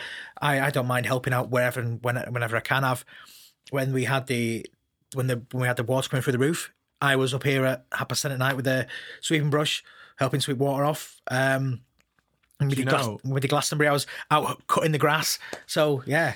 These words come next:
Speaker 2: Do you know at the time that you were up on that roof? I don't think, I don't think I ever told you this, but at the time that you were up on that roof, and that was a h-, like, horrendously weird week.
Speaker 1: Yeah, it was
Speaker 2: Aladdin
Speaker 1: weird.
Speaker 2: was the same week. The roof was, like,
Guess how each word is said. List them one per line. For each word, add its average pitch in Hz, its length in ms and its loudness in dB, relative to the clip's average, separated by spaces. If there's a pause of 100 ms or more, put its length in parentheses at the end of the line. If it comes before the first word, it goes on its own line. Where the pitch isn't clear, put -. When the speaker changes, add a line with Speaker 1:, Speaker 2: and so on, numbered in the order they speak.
(340)
Speaker 2:
Do 135 140 -6
you 131 40 0
know 143 180 2
at - 80 -2
the 175 60 0
time 139 320 -2
that 143 100 -2
you 117 180 0
were 117 240 0
up - 160 -4
on 117 140 0
that 110 160 -2
roof? 110 500 -4
I - 60 -4
don't 120 200 -2
think, 120 320 -6
I 117 40 -2
don't 117 180 -4
think 127 140 -2
I 117 80 0
ever 107 100 -2
told 107 240 -4
you 113 80 -6
this, 107 140 -4
but 107 120 -4
at 82 60 -4
the 117 80 -4
time 131 220 -2
that 135 100 -6
you 127 100 -2
were 123 160 -2
up - 200 -4
on 117 80 -2
that 113 160 -4
roof, 110 320 -4
and 107 160 -4
that 110 120 -2
was 113 140 -2
a 110 60 -6
h-, - 360 -10
like, 107 280 -4 (260)
horrendously 123 800 -2
weird 110 560 -2
week. 107 420 -6
Speaker 1:
Yeah, 127 100 0
it - 20 0
was 113 80 0
Speaker 2:
Aladdin 120 300 2
Speaker 1:
weird. 120 120 0
Speaker 2:
was 113 160 -4
the 117 60 -8
same 117 280 -2
week. 113 320 0
The 107 120 -4
roof 113 260 -4
was, 113 180 -2
like, 110 200 -6